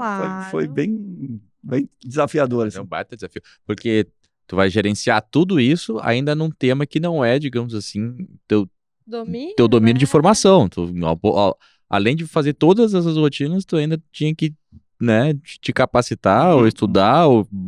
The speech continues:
Speaker 3: né, enfim, e tentar buscar os meios pra conseguir enten-, baita desafio mesmo.
Speaker 1: É,
Speaker 3: Ah,
Speaker 1: foi.
Speaker 3: legal. E tu, e
Speaker 1: É que esse, esse processo de, da, da, digamos, da passagem do bastão do, do, do negócio
Speaker 3: Uhum.
Speaker 1: aconteceu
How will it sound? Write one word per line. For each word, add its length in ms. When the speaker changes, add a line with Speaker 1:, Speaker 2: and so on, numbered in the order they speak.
Speaker 3:
né, 340
enfim, 440
e 160
tentar 320
buscar 420
os 100
meios 340
pra 120
conseguir 520
enten-, 320
baita 400
desafio 440
mesmo. 300
Speaker 1:
É, 160
Speaker 3:
Ah, 180
Speaker 1:
foi. 120
Speaker 3:
legal. 440
E 80
tu, 180
e 140
Speaker 1:
É 100
que 120
esse, 400
esse 200
processo 600
de, 140
da, 220
da, 220
digamos, 380
da 100
passagem 640
do 80
bastão 440
do, 220
do, 240
do 140
negócio 720
Speaker 3:
Uhum. 180
Speaker 1:
aconteceu 460